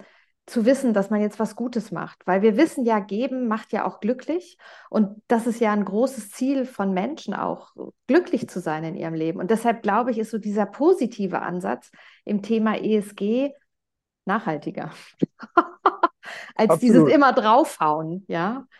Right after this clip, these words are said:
Speaker 1: Immer
Speaker 2: Ge-
Speaker 1: draufhauen.
Speaker 2: Genau, nein, das, das ist, das ist genau die Sache, die wir natürlich auch bei Radicant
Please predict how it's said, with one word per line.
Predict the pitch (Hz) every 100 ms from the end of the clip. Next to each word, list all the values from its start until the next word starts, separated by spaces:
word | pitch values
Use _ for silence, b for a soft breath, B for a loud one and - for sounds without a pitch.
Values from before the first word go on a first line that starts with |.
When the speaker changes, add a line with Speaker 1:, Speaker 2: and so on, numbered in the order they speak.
| b _
Speaker 1:
Immer | 202 202
Speaker 2:
Ge- | 202
Speaker 1:
draufhauen. | 185 170 170 - 175 202 - _ -
Speaker 2:
Genau, | 151 160 156 139
nein, | 143 160
das, | 160 - -
das | 143 165
ist, | 143 - 156
das | 143
ist | 139
genau | 151 143 143
die | 135
Sache, | 139 147 143
die | 127 135
wir | 139
natürlich | 135 143 135
auch | 127
bei | 127
Radicant | 135 139 139